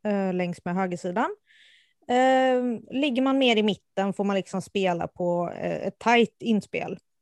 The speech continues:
Ett rakt kast typ fram till korg. Korgen står på en, eh, kulle eller en upphöjdnad, liksom en liten hög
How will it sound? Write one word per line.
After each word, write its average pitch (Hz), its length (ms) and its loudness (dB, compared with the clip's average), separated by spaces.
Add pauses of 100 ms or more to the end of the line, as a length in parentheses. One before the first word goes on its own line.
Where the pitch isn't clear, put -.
(120)
Ett 214 160 0
rakt 185 340 -2
kast - 300 -4 (260)
typ - 180 -8
fram 165 220 -10
till - 80 -12
korg. 214 260 -2 (460)
Korgen 302 480 4
står 190 680 2 (300)
på 180 460 2
en, 180 320 -6
eh, - 60 -12 (1080)
kulle 247 380 2 (280)
eller 254 180 2
en 240 100 2
upphöjdnad, 220 760 0
liksom 320 360 -4
en 254 140 0
liten 240 260 2
hög 277 360 2